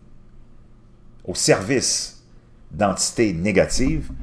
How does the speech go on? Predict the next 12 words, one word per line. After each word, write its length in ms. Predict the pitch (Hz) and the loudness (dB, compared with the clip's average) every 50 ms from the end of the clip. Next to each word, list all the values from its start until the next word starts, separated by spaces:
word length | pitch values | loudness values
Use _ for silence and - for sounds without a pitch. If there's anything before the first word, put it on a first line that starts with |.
| - - - | -14 -12 -8
pour 140 | - - - | -6 -6 -4
que 80 | 98 | -4
vous 100 | 80 - | -6 -6
puissiez 360 | - - 123 - - - 135 | -6 -6 -6 -4 -2 -2 -2
vous 100 | 117 92 | -2 0
retrouver 400 | 82 95 98 - - 80 76 101 | -2 -2 -2 -2 -4 -2 -2 0
dans 320 | 98 - - 98 90 80 80 | 0 2 0 0 0 -2 -2
vos 500 | 76 - - - 233 247 202 - - - - - - - | -4 -4 6 10 10 10 10 8 2 -8 -16 -12 0 4
perceptions, 640 | 113 - - - - 90 - - - 120 113 104 82 78 | 4 4 4 2 -2 -2 0 0 0 0 0 0 0 -2
dans 180 | 82 87 82 82 | -2 0 0 -2
votre 420 | 80 107 180 214 214 - - 143 | 0 4 4 4 6 6 2 4
monde 560 | 127 139 151 180 208 214 226 214 156 - - | 4 4 2 0 -2 -4 -4 -6 -6 -10 -10